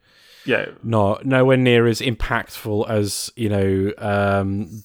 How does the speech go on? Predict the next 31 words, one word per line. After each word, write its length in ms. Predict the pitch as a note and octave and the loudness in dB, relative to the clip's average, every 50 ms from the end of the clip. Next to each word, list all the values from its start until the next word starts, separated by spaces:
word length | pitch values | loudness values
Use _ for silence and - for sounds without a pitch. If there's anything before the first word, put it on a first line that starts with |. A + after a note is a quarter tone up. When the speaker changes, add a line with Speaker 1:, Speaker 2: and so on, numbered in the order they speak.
| _ _ | _ _
Speaker 1:
Freedom 340 | - F#2 F#2 F2 F2+ - | -14 -14 -12 -12 -14 -16
Cry. 220 | - G#2 F#2+ F#2+ F#2 | -18 -18 -16 -14 -10
Speaker 2:
Black, 580 | F2+ F#2+ A2+ G#2 G#2+ - - - G2+ A2+ A2+ | -6 -4 -2 -2 -2 -4 -6 -14 -14 -10 -6
Black 260 | - A2+ A2 G#2 - - | -4 -2 -2 -2 -4 -6
Assassin 640 | G#2+ - - A2+ G2 - - - G#2 G2+ G2+ G2 | -6 -2 -2 -2 -2 -2 -2 0 0 0 0 -2
goes 340 | G2 - G#2+ G2+ G2+ G2 - | -4 -2 0 0 0 0 -2
and 120 | G2+ F#2 - | -4 -8 -8
frees 420 | - - A2+ G#2 G#2 G2+ G2 - | -6 -4 -4 -2 -2 -2 -4 -4
slaves 680 | - - - - G#2+ G#2 G2+ G2 G2+ G2 F#2+ - - - | -6 -6 -6 -4 -2 -2 -2 -2 -2 -4 -6 -8 -10 -10
from, 480 | - - A2+ G2+ G2 F#2+ F#2+ F#2 - _ _ - - - - - - _ _ _ | -8 -4 -2 -2 -2 -2 -4 -6 -8 _ _ -20 -20 -20 -20 -20 -20 _ _ _
fr-, 180 | - - - - | -20 -20 -16 -10
the, 160 | G#2+ G2+ G2 | -6 -4 -4
you 80 | G2 F#2+ | -2 -2
know, 220 | F#2+ F#2 F#2 G2 - | -4 -4 -6 -8 -10
French 400 | - - - A2 G2+ G#2 - - | -12 -6 -4 -4 -4 -4 -6 -8
slavers. 680 | - G#2+ G2+ F#2+ F#2+ F#2 F#2+ F#2+ F2+ - - - - _ _ _ _ _ _ _ _ _ _ _ - | -6 -4 -2 -2 -2 -2 -4 -6 -8 -8 -10 -14 -16 _ _ _ _ _ _ _ _ _ _ _ -14
Uh, 380 | - F#2 F2+ F2+ F2+ F2+ F2+ F2 - _ _ _ _ _ _ - | -10 -8 -6 -6 -6 -6 -6 -8 -10 _ _ _ _ _ _ -6
but 260 | - - D#3+ E3+ E3+ | -4 -2 -2 -2 0
yeah, 160 | F#3+ G3 D3+ C3 | 2 4 4 4
I 100 | C#3 C#3+ | 4 4
enjoyed 340 | C#3+ C#3 D3 D3 C3+ A#2+ | 2 2 2 2 2 4
it. 140 | A2+ A#2+ F#2+ | 2 2 2
Like, 220 | C3 C3 C#3+ C#3+ - | 2 0 0 0 0
um, 600 | C#3 C#3 C#3 C#3 C#3 C#3 C#3 C3 B2 - - _ - | 0 2 2 2 0 0 -4 -6 -8 -12 -20 _ -20
the 380 | - A2 A#2+ C3 C#3 C#3+ D3+ | -20 -16 -14 -8 -2 0 2
only, 540 | D3+ D3 D3+ C#3+ C#3+ C#3+ C#3 C#3 C3+ C3 B2+ | 2 4 4 4 4 4 4 2 2 2 2
the 120 | B2 C#3 C3+ | 2 2 2
only 140 | C3 B2+ | 2 2
one 120 | B2+ B2+ B2 | 2 2 2
I, 340 | A#2+ A#2 A#2 - B2 A#2+ | 2 0 -2 -2 -2 -2
I, 60 | A#2 | -2